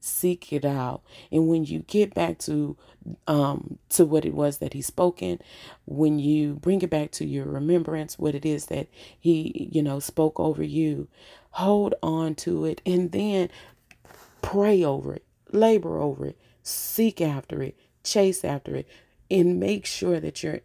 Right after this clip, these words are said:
in him. You know, the scripture says, "Seek me and you shall find,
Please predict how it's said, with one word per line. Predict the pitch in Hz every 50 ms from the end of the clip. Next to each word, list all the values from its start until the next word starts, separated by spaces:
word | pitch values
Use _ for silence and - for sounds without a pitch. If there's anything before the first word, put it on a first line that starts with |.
| _ _
in | _ 180 196 208 196 175
him. | 175 160 - - - 160 175 170 147 131 - - 151 - _ - - - - _
You | - 160 156
know, | 156 147 147
the | 143 151
scripture | - - - 175 151 143 170 160
says, | - - - 151 147 143 139
"Seek | - - - - 190 180 175 - - -
me | 175 165 160 160 156 151 147
and | 143
you | 147 143
shall | 135 - - 151 139
find, | - - 143 139 139 135 135 135 127 139 -